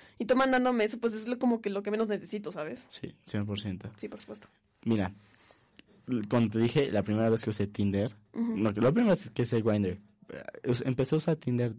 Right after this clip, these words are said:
Speaker 2: ya después, a, a los diecisiete, y cuando empecé a usar Grindr fue a los quince y estuvo bien cagado porque fue la manera en cómo perdí mi virginidad.
Speaker 1: Sí, cierto.
Speaker 2: ¿No?
Speaker 1: ¿Quieres hablar de esa experiencia o no?
Speaker 2: Este,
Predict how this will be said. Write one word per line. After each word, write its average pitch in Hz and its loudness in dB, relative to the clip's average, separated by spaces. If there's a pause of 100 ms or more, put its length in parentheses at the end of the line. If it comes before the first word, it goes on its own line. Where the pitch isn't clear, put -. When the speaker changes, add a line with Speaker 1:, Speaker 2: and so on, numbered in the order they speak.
Speaker 2:
ya 107 2
después, 104 -4 (260)
a, 95 -6 (480)
a - -4
los 104 0
diecisiete, 104 -6 (720)
y 107 0 (680)
cuando 117 2
empecé 117 0
a 127 2
usar 120 0
Grindr 117 4
fue 104 -2
a 104 2
los 104 -2
quince 110 0
y 98 -2
estuvo 127 -2
bien 123 2
cagado 117 0
porque 104 -6
fue 117 -4
la 113 -2
manera 104 0
en 104 0
cómo 104 -4
perdí 101 -8
mi 101 -4
virginidad. 107 -6 (800)
Speaker 1:
Sí, - -10
cierto. 226 -2
Speaker 2:
¿No? 147 2 (160)
Speaker 1:
¿Quieres 254 -4
hablar 196 -4
de 196 -6
esa 202 -12
experiencia 175 -14
o - -16
no? - -20 (280)
Speaker 2:
Este, 165 8